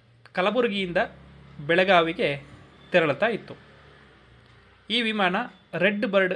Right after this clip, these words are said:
ಏವಿಯೇಷನ್‌ಗೆ ಸೇರಿತ್ತು. ಈ ವಿಮಾನ ಮಂಗಳೂರು ಗ್ರಾಮಕ್ಕೆ ಹೊರಟಿತ್ತು. ವಿಮಾನ ಬೀಳುವಂಥ ಸಂದರ್ಭದಲ್ಲಿ ಸ್ಥಳೀಯರು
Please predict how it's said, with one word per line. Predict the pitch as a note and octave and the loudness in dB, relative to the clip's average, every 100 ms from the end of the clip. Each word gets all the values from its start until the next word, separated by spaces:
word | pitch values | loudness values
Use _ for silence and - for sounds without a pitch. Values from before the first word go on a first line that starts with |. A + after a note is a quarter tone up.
| - - E3 | -8 -14 -6
ಏವಿಯೇಷನ್‌ಗೆ | E3 F#3+ G3 F3 F3 D#3 F#3 - - _ _ _ _ _ _ _ - | -2 0 0 -2 -4 -8 -8 -8 -14 _ _ _ _ _ _ _ -20
ಸೇರಿತ್ತು. | - E3 C#3+ C3 G3 - - _ _ _ _ _ _ _ _ _ - | -6 -2 -2 -4 -8 -10 -18 _ _ _ _ _ _ _ _ _ -10
ಈ | G#3 | -6
ವಿಮಾನ | G#3+ F3+ E3 A3 C#3 C3+ - - _ - | -4 -2 -2 -4 -6 -8 -18 -20 _ -10
ಮಂಗಳೂರು | D#3 F#3+ A3 G3+ F3+ C#3+ - - - | -6 -2 0 2 0 -2 -10 -20 -14
ಗ್ರಾಮಕ್ಕೆ | C3+ D#3 D3 C3+ A#3+ C3+ D#3 - _ _ - | 0 2 2 -2 -4 -6 -6 -16 _ _ -8
ಹೊರಟಿತ್ತು. | G#3 E3+ B2+ - - _ _ _ _ _ _ _ _ _ _ _ _ _ _ _ _ _ _ _ _ _ _ _ E3+ | -4 -2 -4 -12 -20 _ _ _ _ _ _ _ _ _ _ _ _ _ _ _ _ _ _ _ _ _ _ _ -6
ವಿಮಾನ | A#3 A#3+ A#3+ G#3+ - - - | -2 0 0 -2 -6 -18 -4
ಬೀಳುವಂಥ | D#3 G3+ F#3+ F#3 F#3 F3 D3 - - | 2 4 4 2 2 0 -2 -16 -18
ಸಂದರ್ಭದಲ್ಲಿ | - F3 F3+ E3+ D#3+ D3+ G#3+ A#3 - _ _ _ - | -2 0 2 0 0 -2 -2 -8 -20 _ _ _ -20
ಸ್ಥಳೀಯರು | - F3+ E3+ F3 E3 C#3+ - | -8 -2 2 4 2 -2 -8